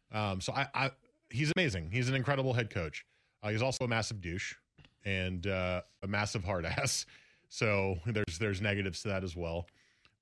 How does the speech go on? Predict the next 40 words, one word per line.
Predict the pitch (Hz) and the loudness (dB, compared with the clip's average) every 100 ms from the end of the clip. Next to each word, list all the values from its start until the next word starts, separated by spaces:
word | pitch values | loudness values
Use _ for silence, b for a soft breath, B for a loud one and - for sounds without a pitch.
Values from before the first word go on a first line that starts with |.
| 117 | 0
But | 107 101 - _ _ _ _ - | 0 0 -4 _ _ _ _ -2
I | |
don't | 170 | 2
know. | 190 | 4
I | 185 170 | 4 4
don't | 196 | 4
really | 196 | 4
know | 185 | 4
what | 180 | 4
else | 180 - | 4 2
to | |
say. | - 170 156 | 2 4 4
I | 131 | 4
think | 123 165 | 2 2
what | 165 151 | 2 2
it, | 147 | 2
what's | 139 - | 2 2
interesting | 143 165 147 180 180 175 b b b b | 0 0 0 2 0 -2 b b b b
is, | 127 113 | 0 2
and | 127 | 2
you | |
said | 143 151 | 4 4
it | 131 | 4
last | 120 120 - | 2 2 2
segment, | 120 117 147 143 _ _ _ _ _ _ | 0 0 -2 -6 _ _ _ _ _ _
is | 127 123 117 110 107 98 - _ _ _ _ _ _ - | 0 2 4 2 0 -2 -6 _ _ _ _ _ _ -6
the | 123 | -4
coaches | - 147 151 170 170 175 147 | 0 2 2 2 0 2 2
are | 151 | 2
usually | 135 143 143 | 4 4 2
the | 151 | 2
face | - 151 135 | 2 0 0
of | 147 | -2
college | 160 156 139 | 0 0 2
basketball | 160 151 156 160 160 | 0 0 0 0 2
as | 120 | 0
opposed | 131 120 - | 0 -2 -2
to | |
the | 98 | -8
players. | - 117 143 165 | -2 0 0 -2